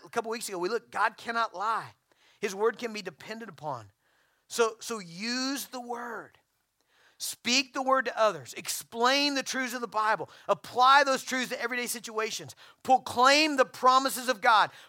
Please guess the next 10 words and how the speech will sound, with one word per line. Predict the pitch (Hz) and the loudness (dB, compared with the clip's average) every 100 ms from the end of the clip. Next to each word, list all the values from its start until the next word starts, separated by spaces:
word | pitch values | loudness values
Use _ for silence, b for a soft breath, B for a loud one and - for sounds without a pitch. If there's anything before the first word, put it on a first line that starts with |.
| B | B
Pray | - 269 285 311 | 6 8 8 4
the | 302 | 2
scriptures | - - 277 - 226 | 0 0 0 -2 -8
to | - | -6
people. | 220 226 170 139 B B | -8 -10 -10 -12 B B
Wield | 196 220 277 311 330 330 | -10 0 4 6 6 6
the | 302 | 2
scriptures | - 302 285 277 254 | 0 -2 -2 -2 -2
against | 262 247 - | -2 -4 -4
temptation. | - 226 - 226 233 - 156 | -6 -6 -2 -2 -2 -6 -10